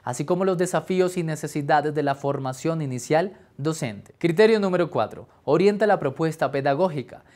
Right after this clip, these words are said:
destacando su centralidad en la definición de los objetivos estratégicos, considerando el perfil de egreso y los D C B N de la formación inicial docente como punto de partida.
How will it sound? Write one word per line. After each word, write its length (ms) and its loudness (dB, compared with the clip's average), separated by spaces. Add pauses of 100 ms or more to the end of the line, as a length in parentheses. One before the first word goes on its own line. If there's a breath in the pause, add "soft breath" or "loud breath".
(180 soft breath)
destacando 720 -2
su 200 -6
centralidad 880 0
en 120 -6
la 120 -4
definición 640 -4
de 80 -2
los 200 -6
objetivos 680 -6
estratégicos, 840 -8 (320 soft breath)
considerando 800 4 (180 loud breath)
el 180 2
perfil 440 0
de 220 0
egreso 580 -6 (300 soft breath)
y 100 -2
los 300 -2
D 180 2
C 200 -2
B 360 0
N 300 -6 (240 soft breath)
de 120 0
la 120 4
formación 580 -4
inicial 420 -2
docente 540 -4
como 340 -6
punto 360 -8
de 100 -8
partida. 520 -12